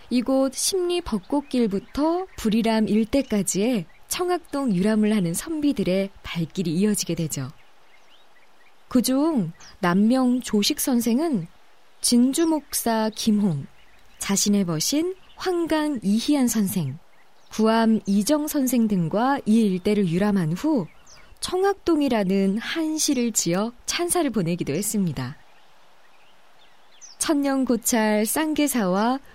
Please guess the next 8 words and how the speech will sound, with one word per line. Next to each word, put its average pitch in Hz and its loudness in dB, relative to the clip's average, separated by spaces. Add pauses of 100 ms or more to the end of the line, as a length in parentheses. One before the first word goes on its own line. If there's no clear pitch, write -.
부속 240 0
암자인 190 0 (100)
불이람 269 0
등지에서 190 0
정진하기 196 0
위해 190 0 (840)
신라시대 359 2
원효대사에서부터 233 0